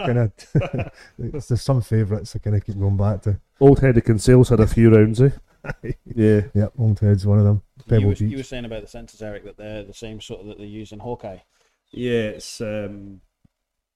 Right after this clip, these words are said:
Speaker 2: the, the, it's fast speed sensors. So like with Hawkeye, they create a picture, they create an algorithm to then match up with the data. So, um, it's better, from our experience, it's better from indoor stuff. So Trackman's good,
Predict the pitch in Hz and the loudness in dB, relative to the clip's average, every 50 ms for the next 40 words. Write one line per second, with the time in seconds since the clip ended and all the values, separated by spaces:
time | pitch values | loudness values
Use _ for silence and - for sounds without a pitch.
0 | _ _ _ _ _ _ - 104 104 - 104 110 107 107 104 - - 92 92 - | _ _ _ _ _ _ -16 -16 -14 -12 -10 -10 -10 -10 -12 -14 -18 -20 -20 -20
1 | - - _ - 135 127 120 - - - - - 120 113 98 - _ - - 101 | -20 -18 _ -12 -10 -10 -10 -12 -14 -16 -12 -10 -10 -10 -10 -12 _ -16 -14 -14
2 | 104 98 - 101 95 - - 113 107 104 113 117 113 - 98 _ _ - 120 110 | -14 -14 -14 -16 -16 -14 -12 -12 -10 -10 -12 -12 -14 -18 -20 _ _ -16 -16 -16
3 | - - - 104 98 95 98 _ _ _ _ _ - 101 - - 113 110 107 98 | -16 -16 -18 -16 -16 -18 -20 _ _ _ _ _ -20 -20 -18 -16 -16 -16 -16 -12
4 | - - - _ _ - 110 98 95 _ _ _ _ 101 - - 104 98 104 101 | -12 -12 -12 _ _ -18 -18 -18 -18 _ _ _ _ -20 -20 -20 -18 -16 -14 -14
5 | 110 104 107 104 101 92 95 95 92 90 _ - 104 101 98 98 98 95 95 - | -14 -12 -12 -14 -14 -14 -16 -18 -20 -20 _ -20 -18 -16 -16 -16 -18 -20 -20 -20
6 | _ - 101 - _ 92 90 87 - 98 98 92 - 95 82 80 _ _ - 87 | _ -20 -20 -20 _ -20 -20 -20 -20 -20 -20 -20 -20 -20 -20 _ _ _ -20 -20
7 | 85 80 _ _ _ _ _ _ _ _ _ _ _ _ - 92 92 92 90 90 | -20 _ _ _ _ _ _ _ _ _ _ _ _ _ -16 -14 -14 -14 -14 -16
8 | 87 87 87 _ _ _ _ _ _ _ _ _ _ _ - 123 113 110 - - | -18 -20 -20 _ _ _ _ _ _ _ _ _ _ _ -14 -12 -12 -12 -4 0
9 | 143 156 151 120 131 123 107 95 - _ _ _ _ _ _ _ _ - 143 127 | 0 0 0 -2 -8 -12 -14 -14 -18 _ _ _ _ _ _ _ _ -6 -6 -4
10 | 127 127 127 127 127 123 - - 139 127 120 113 110 - 123 110 - _ - - | -4 -4 -6 -6 -8 -10 -10 -8 -8 -6 -6 -8 -12 -14 -18 -20 -10 _ -2 -2
11 | 120 - - 120 - - 117 107 107 107 104 101 107 117 131 135 - - 143 139 | -2 -4 -8 -16 -18 -18 -18 -16 -16 -16 -16 -16 -14 -14 -14 -14 -16 -16 -18 -18
12 | - _ _ _ _ _ _ _ - - 107 - - 156 156 151 - 156 147 131 | -18 _ _ _ _ _ _ _ -20 -20 -16 -10 -8 -8 -8 -8 -8 -8 -8 -8
13 | 120 113 - - 123 131 135 - | -8 -12 -16 -16 -14 -14 -14 -16